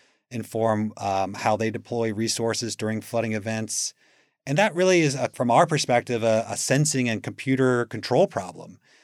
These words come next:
So how do you sense the system? How do you use cameras to know when flooding is happening? How do you use models to predict when it might happen in the future?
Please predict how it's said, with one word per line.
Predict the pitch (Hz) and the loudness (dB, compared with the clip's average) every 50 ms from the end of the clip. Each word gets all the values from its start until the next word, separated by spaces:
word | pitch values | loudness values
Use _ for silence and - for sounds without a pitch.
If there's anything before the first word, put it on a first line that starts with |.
| _ _ _ | _ _ _
So | - - 117 113 110 | -8 -4 0 0 0
how | 107 - 143 135 | 0 2 2 2
do | 123 123 | 2 2
you | 117 120 120 120 104 | 0 0 -2 -2 -2
sense | - - - 139 143 139 - - | -2 0 2 2 2 2 0 -2
the | 123 110 | -2 -2
system? | - - 117 - - - 101 92 | -2 -2 -4 -4 -6 -6 -8 -6
How | 90 117 117 | -4 -2 -2
do | 117 | -2
you | 113 117 117 | -2 -4 -4
use | 113 107 | -6 -6
cameras | - - - 123 123 123 120 113 113 107 - | -8 -8 -6 -4 -2 -2 -2 -2 -2 -2 -2
to | 113 | -2
know | 104 107 113 117 | 0 0 0 2
when | 113 113 110 107 | 2 0 -4 -4
flooding | - - 123 113 113 113 110 | -6 -6 -4 -4 -2 -2 -2
is | 107 101 - | -4 -4 -2
happening? | - 120 123 123 - 107 110 98 92 92 | 0 0 0 0 -2 -4 -8 -8 -8 -8
How | - - 120 | -4 -2 -2
do | 117 117 | -2 0
you | 113 117 | -2 -4
use | 110 101 | -4 -4
models | 117 107 107 117 120 120 110 - | -2 0 0 0 0 0 -2 -4
to | - 110 | -6 -8
predict | 101 110 98 104 123 117 - | -8 -8 -4 -4 -4 -4 -4
when | 113 110 | -6 -6
it | 117 107 | -6 -6
might | 101 117 127 127 110 | -6 -4 -4 -4 -4
happen | 131 123 123 - 127 | -6 -6 -4 -4 -4
in | 117 | -6
the | 117 107 | -6 -4
future? | - 143 165 156 - 120 98 92 85 | -2 -4 -2 -2 -4 -4 -6 -6 -8